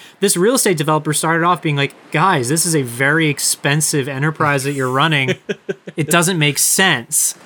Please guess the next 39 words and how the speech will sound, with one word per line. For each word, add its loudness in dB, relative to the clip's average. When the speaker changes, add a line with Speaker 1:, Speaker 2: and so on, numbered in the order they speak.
Speaker 1:
And 2
then, 4
like, 0
the 0
town 2
and 0
the 0
kids -2
are -4
just -4
like, 2
"No, 4
no, 6
we 2
need 0
to -6
keep 2
it 2
open." 0
And 0
he's 0
like, 0
"But 2
it 2
makes 2
no 4
fiscal 2
sense." 2
And -6
they're 0
like, 0
"No, 6
no, 4
no." -14
So 0
we 2
can 2
sort 2
of, 0